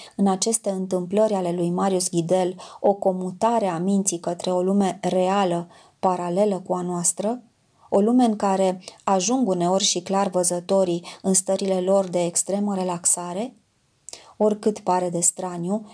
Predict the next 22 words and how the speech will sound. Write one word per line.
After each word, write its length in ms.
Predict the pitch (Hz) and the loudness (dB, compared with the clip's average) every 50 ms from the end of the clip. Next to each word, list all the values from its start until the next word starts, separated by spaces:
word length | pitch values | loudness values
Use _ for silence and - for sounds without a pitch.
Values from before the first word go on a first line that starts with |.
| - - | -10 -2
există 640 | - 202 190 190 208 226 214 - - 190 185 - - | 0 0 2 2 0 0 0 0 -2 -2 -6 -4 -4
numeroase 680 | 202 202 196 196 190 185 196 214 214 208 - - 175 | -2 -2 0 0 0 0 0 0 2 0 -2 -2 -4
cazuri 500 | 175 - 175 175 175 175 - 208 208 - - - - _ | -6 -6 -4 -4 -2 -2 -2 -2 -4 -4 -10 -20 -14 _
care 300 | - - 208 196 196 190 - | 0 0 2 2 2 0 0
sugerează 840 | - - - 208 190 175 185 180 180 190 208 202 196 - 196 202 - | -2 -2 -2 -2 -2 0 0 0 2 2 2 2 2 0 -2 -4 -6
o 140 | - 185 180 | -4 -4 -2
asemenea 560 | 170 165 - - 180 180 180 175 180 180 175 | 0 0 -2 -2 -2 -4 -8 -8 -6 -8 -6
posibilitate. 1040 | 175 180 175 170 - - 170 180 180 190 202 202 196 185 170 165 160 - - - _ _ _ _ _ _ _ _ _ - - - - - - - - _ _ | -4 -4 -2 -2 -2 -2 -2 -4 -4 -4 -4 -4 -4 -6 -6 -6 -10 -12 -18 -20 _ _ _ _ _ _ _ _ _ -20 -18 -16 -16 -16 -16 -18 -20 _ _
Sau 220 | - - - 294 302 | -4 0 0 2 2
să 140 | 294 - 302 | 2 -2 -2
fie 280 | 277 - - 233 208 | -2 2 2 2 2
pur 220 | 208 - 196 202 196 | 2 0 0 0 2
și 180 | - - 185 | 2 0 0
simplu 500 | 180 - - 196 196 190 - 180 175 175 - | 0 0 0 -2 -4 -4 -2 -2 -2 -2 2
o 160 | 190 185 180 | 2 0 0
cădere 480 | 185 - 180 175 165 190 214 214 202 185 | 0 -2 -2 0 2 2 2 4 2 0
temporară 680 | 190 - 175 175 175 - 170 175 180 185 180 175 170 | 0 -2 -4 -2 0 0 0 2 2 2 2 2 0
într-o 260 | 165 170 170 - 170 170 | 0 -2 -2 -2 -2 0
stare 380 | - - - 180 180 175 170 | 0 0 0 -2 -4 -4 -4
de 140 | 165 170 165 | -4 -4 -4
vis? 400 | 165 175 170 170 180 - - - _ _ _ _ _ _ _ _ _ _ _ _ | -4 -2 -2 0 0 0 0 -2 _ _ _ _ _ _ _ _ _ _ _ _
Dar 320 | - 190 185 175 180 _ | -2 -2 -2 -2 -2 _